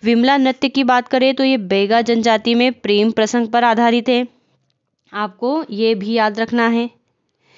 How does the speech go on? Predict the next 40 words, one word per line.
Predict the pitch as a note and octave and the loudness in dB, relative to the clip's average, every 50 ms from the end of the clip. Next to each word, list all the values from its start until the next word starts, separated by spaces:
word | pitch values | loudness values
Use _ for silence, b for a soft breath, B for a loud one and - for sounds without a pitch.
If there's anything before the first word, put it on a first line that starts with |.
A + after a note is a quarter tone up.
| b b b b b b - | b b b b b b -6
चलिए, | - A3+ A3 A3 A3+ B3 B3 | -4 -2 -2 0 0 0 0
भगोरा | A3 G#3+ G#3 F#3 G3+ A3 A3+ A#3+ B3 | 0 0 0 0 2 2 2 2 2
न-, | B3 A#3+ A#3 A#3 | 2 2 0 0
भगोरिया | - A3+ A3 G#3 F#3 A3 A3+ A3+ B3 B3 | 0 0 0 0 0 2 2 2 2 2
नृत्य | A#3+ A#3+ A#3 - - B3 | 2 0 -2 -2 -2 0
है | B3 A#3+ A#3+ A#3+ | 0 0 0 0
तो | B3 A#3+ | 0 -2
हमको | A#3 G#3+ - B3 | -2 -2 -4 -4
पता | A3+ A3+ G#3 G#3+ A3+ | -4 -4 -2 0 0
ही | A3+ A3+ A#3 B3 | 0 0 0 0
है | B3 | 0
भगोरिया, | A3+ A3 A#3 G3 G3 A3 A3 G#3+ A3+ A#3 A#3+ B3+ B3 B B B B B - | 0 0 0 0 2 2 2 2 2 2 2 2 0 B B B B B -4
अ, | F#3+ A3 A3 G#3+ G#3+ G#3+ | -2 0 2 2 2 0
एक | - A3 A#3 - - | 0 -2 -2 -2 -2
हाट | A3+ G#3 G#3 G#3+ - A#3+ | 0 0 0 0 0 -2
लगता | A#3+ A#3 - - A#3+ A#3+ | -2 -2 0 0 0 2
है, | B3 B3 | 2 2
उत्सव | B3 A#3 F3+ - - A3+ A#3 B3 | 0 0 -2 -2 -2 0 2 2
होता | B3 A#3 A3 A3+ B3 A#3+ | 2 0 0 0 0 2
है | B3 B3 A#3+ B3 B3+ | 2 2 2 0 0
फरवरी | B3 A#3+ A3 G#3 G#3 A3 A3 A#3 A#3 | 0 0 0 0 0 0 0 0 0
के | A3 B3+ B3 | 0 0 0
महीने | A#3 A3+ A3+ A3+ A#3 A#3 | 2 2 2 2 2 2
में, | A#3 A#3+ A#3+ A#3+ | 2 2 0 0
तो | B3 B3+ | 0 0
भीलों | A3+ G3+ G#3 G3+ G#3+ A3+ A#3+ | 0 0 0 0 2 0 0
के | A#3+ - B3+ | 0 0 -2
द्वारा | A3+ A#3 A#3 A#3 A#3+ | 0 2 2 2 0
किया | A3+ - A#3+ A#3 | 0 -2 0 0
जाता | A#3 A#3 A3+ A#3 A#3 | 0 0 0 0 0
है | B3 | 0
मुख्य | A#3 A3+ G#3+ - - A#3+ | 0 -2 -2 -2 0 0
रूप | A#3 A#3 A3 | 0 0 -2
से, | A3 - B3+ C#4+ D#4 B B B B B B B - | -2 -2 0 0 0 B B B B B B B -4
तो | A#3 A#3+ A#3+ A#3+ | 0 0 2 2
ये | A3+ A3 A#3 G#3 | 0 0 0 0
भगोरिया | G#3+ A3 G3 G3+ G#3 G#3+ G#3+ A3+ | 0 0 0 0 0 0 2 2
नृत्य | A3+ A3+ A3 A3 - A#3+ | 2 0 0 -2 -2 0
हो | A#3+ A#3 A3+ | 0 0 0
गया। | G#3+ A3+ A#3 A#3+ | 0 0 -2 -2